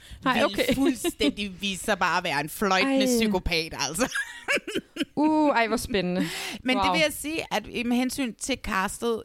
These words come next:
Speaker 2: i den her
Speaker 1: Mm.
Speaker 2: anden sæson, fordi de har gjort det, som de har gjort i den første sæson i U S A. De har, de har drysset lidt kendis, øh, sprinkle derind også.
Speaker 1: Det synes jeg er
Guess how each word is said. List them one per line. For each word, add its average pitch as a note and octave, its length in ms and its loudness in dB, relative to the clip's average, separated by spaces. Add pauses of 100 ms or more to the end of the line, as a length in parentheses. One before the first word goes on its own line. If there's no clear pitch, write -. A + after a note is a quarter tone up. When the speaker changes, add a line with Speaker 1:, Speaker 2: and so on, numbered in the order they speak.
(180)
Speaker 2:
i C4 100 0
den A3 180 0
her A#3 160 4
Speaker 1:
Mm. G#3 60 2
Speaker 2:
anden F#3 200 0
sæson, F#3 380 -6
fordi A3+ 160 -4
de A#3+ 180 -4
har C4 80 0
gjort - 360 -2 (100)
det, B3 120 -2
som B3 140 0
de G#3+ 120 -2
har G#3 80 0
gjort G3+ 260 -4
i A3+ 60 0
den G3+ 80 -2
første F#3+ 260 -2
sæson G3 340 0
i G#3 100 -6
U F3 140 0
S - 140 -8
A. E3+ 80 -6 (640)
De C4 60 2
har, C4 80 2 (240)
de C4 60 2
har C4+ 80 4
drysset C4+ 720 -2 (120)
lidt A3+ 340 -2
kendis, G#3 580 -4 (180)
øh, F3+ 420 -2
sprinkle G#3 640 -2 (300)
derind F#3 340 -4
også. B2+ 200 -6
Speaker 1:
Det B3 80 4
synes - 280 2
jeg D#4 140 2
er A#3 220 4